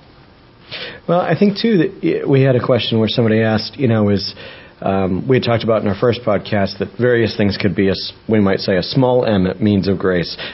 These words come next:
Um, my wife, uh, my children, trials, adversity, challenges, disabilities, illness, sickness, you know, anything that comes along, uh, where I might look back and say, "God used that to make me more like Christ."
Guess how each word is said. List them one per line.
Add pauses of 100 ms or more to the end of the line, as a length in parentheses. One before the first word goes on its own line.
Um, (360)
my
wife, (260)
uh,
my
children, (260)
trials,
adversity,
challenges,
disabilities,
illness,
sickness, (380)
you
know,
anything
that
comes
along, (240)
uh,
where (440)
I
might
look
back
and
say,
"God
used
that (260)
to
make
me
more
like
Christ."